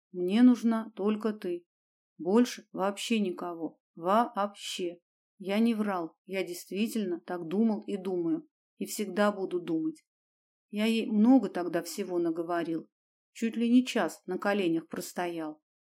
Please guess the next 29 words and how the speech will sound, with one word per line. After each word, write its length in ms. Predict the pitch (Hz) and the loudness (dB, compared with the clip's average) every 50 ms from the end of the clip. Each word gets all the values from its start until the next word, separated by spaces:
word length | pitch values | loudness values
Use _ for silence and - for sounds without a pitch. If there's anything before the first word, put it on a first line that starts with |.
| _ _ | _ _
Я 260 | 175 170 180 208 233 233 | -6 -2 2 2 2 2
говорю, 500 | 220 220 220 226 220 214 220 208 214 - | 0 -2 -2 -2 -2 0 -2 -4 -4 -4
"Не 140 | 190 190 208 | -2 -2 -2
понимаю, 600 | 208 - 233 226 226 233 226 220 220 208 185 170 | -2 0 2 2 2 2 2 2 2 2 0 -2
как 240 | - - 196 202 - | -2 -4 -4 -4 -6
жить, 380 | - - 180 165 151 - _ _ _ | -6 -6 -6 -6 -6 -10 _ _ _
не 140 | - 180 185 | -6 -6 -6
знаю 420 | 190 170 185 190 208 226 233 226 | -4 -4 -4 -2 0 0 0 0
зачем, 520 | 208 226 226 226 220 - - 214 185 165 - | 0 0 -2 -2 -4 -6 -6 -4 -4 -4 -4
для 260 | 165 156 175 190 202 | -4 -4 -4 -4 -4
чего, 420 | - - 240 226 208 208 196 151 | -4 -4 -4 -4 -2 -2 -4 -6
почему. 680 | - - 190 185 - - 233 226 220 196 170 165 - _ _ _ _ _ _ _ _ | -6 -6 -10 -10 -4 -2 0 0 2 2 0 -2 -4 _ _ _ _ _ _ _ _
Без 200 | - 185 185 - - | -10 -8 -8 -8 -8
тебя 460 | - 202 185 202 226 233 254 254 - | -8 -6 -2 0 2 2 2 0 -2
жизнь 480 | - 170 170 202 226 226 214 196 165 151 | -6 -4 -2 0 0 2 2 0 0 0
бессмысленна, 920 | 202 214 208 - - - 220 208 196 180 - - 165 160 160 160 160 160 - _ | -2 -4 -4 -6 -6 -2 -2 -2 -2 -2 -4 -6 -6 -4 -4 -4 -6 -8 -10 _
абсолютно. 760 | - 190 - - - 233 226 226 220 196 175 - - - - - _ _ _ _ _ _ _ _ _ _ _ | -12 -10 -10 -6 -2 -2 0 0 0 -2 -4 -6 -8 -12 -12 -12 _ _ _ _ _ _ _ _ _ _ _
А 100 | _ 190 | _ -10
с 100 | 190 - | -10 -6
тобой 540 | - - 190 190 185 208 233 254 262 254 - _ _ | -2 -2 -2 0 2 2 2 2 2 0 -8 _ _
в 160 | - 160 - | -14 -8 -4
ней 140 | 208 202 208 | -2 -2 -2
будет 320 | 202 190 190 180 185 185 - | -2 -4 -6 -6 -8 -8 -10
смысл 520 | - - 208 208 247 247 - - 175 - - | -8 -4 2 2 2 2 2 -2 -8 -10 -8
двадцать 520 | 170 160 165 185 202 226 226 - 214 - | -8 -4 0 0 0 0 -2 -6 -12 -12
четыре 440 | - - - - - 190 208 208 214 | -10 -10 -8 -4 -2 -2 -2 -2 -4
часа 400 | 208 - 202 196 - 220 196 208 | -8 -8 -10 -8 -6 -6 -6 -6
в 80 | 208 - | -6 -10
сутки. 500 | - - 185 175 - - - 220 208 | -10 -8 -8 -8 -10 -14 -18 -20 -20